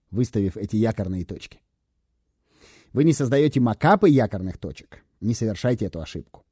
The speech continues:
Вы не создаёте макап якорной точки. Вы выставляете якорную точку. Якорная точка реальна. Она существует в действительности.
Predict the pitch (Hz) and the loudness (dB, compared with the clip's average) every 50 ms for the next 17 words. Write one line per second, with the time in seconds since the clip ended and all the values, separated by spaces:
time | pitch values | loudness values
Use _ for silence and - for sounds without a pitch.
0 | _ _ _ _ - 87 107 123 117 - 117 95 110 120 127 120 95 - 87 82 | _ _ _ _ -6 -2 -2 0 0 -2 -2 -2 0 2 2 0 0 -2 -6 -8
1 | 87 104 - - 120 85 - _ - 110 104 87 - 80 80 85 87 - - - | -6 -6 -4 -4 -6 -6 -6 _ -6 -6 -6 -6 -8 -10 -10 -10 -10 -8 -8 -8
2 | - - - _ _ _ _ _ _ _ - 85 98 139 165 165 127 127 151 156 | -10 -10 -18 _ _ _ _ _ _ _ -6 4 8 10 10 10 10 8 6 6
3 | 143 - - 131 107 95 95 92 98 117 139 160 180 190 185 185 - - 175 170 | 4 2 -4 -4 -2 -2 -2 -2 0 2 2 4 4 4 4 2 2 2 2 2
4 | 143 101 110 104 104 107 - 113 107 113 117 120 120 117 117 - 104 78 - - | 2 2 0 -2 -2 -2 -2 -4 -4 -2 -2 -2 -2 -4 -4 -6 -10 -12 -12 -16
5 | - - - _ _ _ _ _ _ _ _ _ _ _ _ _ _ _ _ _ | -20 -20 -20 _ _ _ _ _ _ _ _ _ _ _ _ _ _ _ _ _
6 | _ _ _ _ _ - - 107 131 127 - 104 104 104 98 87 - 170 185 - | _ _ _ _ _ -6 -2 0 0 0 0 -2 -4 -4 -4 0 0 0 0 2
7 | - - 135 117 110 110 127 135 131 127 123 120 107 98 90 73 - _ _ _ | 2 2 2 2 4 2 4 4 4 4 2 2 2 0 -2 -4 -10 _ _ _
8 | _ _ _ _ - 90 101 117 120 - 135 113 - 127 113 - - - 101 120 | _ _ _ _ -6 -4 -2 -2 -2 -2 -4 -4 -2 -4 -6 -6 -6 -4 0 4
9 | 143 160 160 143 123 113 107 123 120 - - - 117 123 131 117 127 117 107 98 | 4 4 4 2 0 0 0 -2 -2 -2 -4 -2 0 0 0 2 0 -2 -2 -2
10 | 87 - - - - - - | -4 -8 -12 -14 -16 -18 -18